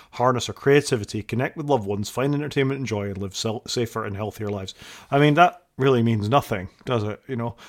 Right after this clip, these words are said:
it's the biggest lineup of products they might have ever had. As we've said a few times, they're not keen to cut the fat out of the line anymore. They're obviously struggling slightly considering the story we had. Was it last week we talked about the iPhone fourteen, you know,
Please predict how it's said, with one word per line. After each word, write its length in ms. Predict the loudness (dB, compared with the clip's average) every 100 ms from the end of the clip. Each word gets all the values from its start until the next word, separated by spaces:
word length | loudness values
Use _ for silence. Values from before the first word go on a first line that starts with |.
| -20 _ -4
it's 220 | -4 -2
the 140 | -4
biggest 480 | 0 0 2 0 0
lineup 340 | -2 -2 -4 -6
of 60 |
products 400 | -4 -4 -4 -4
they 60 | -4
might 120 | -4
have 140 | -6
ever 160 | -6 -4
had. 220 | -4 -4
As 160 | -4 -2
we've 140 | -2
said 140 | 0 -2
a 80 |
few 140 | -2 -4
times, 300 | -2 -4 -2
they're 140 | -2
not 380 | 0 -2 -2 -10
keen 320 | -6 -2 0
to 140 | -2 -4
cut 320 | -2 -2 -2
the 40 |
fat 360 | -6 0 0 0
out 120 | -6
of 80 | -6
the 80 | -4
line 260 | -2 -2
anymore. 380 | -4 -8 -14 -16 _ _ -20 -20 _
They're 220 | -2 4 6
obviously 400 | 6 2 2 2
struggling 560 | 0 4 4 4 2
slightly 400 | 2 2 0 -2 -8
considering 400 | -8 -6 -4 -6
the 60 |
story 280 | -2 0 0
we 80 | -2
had. 240 | -6 -10
Was 180 | -12 -10
it 80 | -4
last 260 | -2 -2 -4
week 160 | -6
we 80 | -4
talked 300 | 0 0 -2
about 180 | -4 -2
the 60 |
iPhone 420 | 0 -2 -2 -4 -4
fourteen, 600 | -6 -4 -2 0 -2 -4
you 80 | -8
know, 200 | -8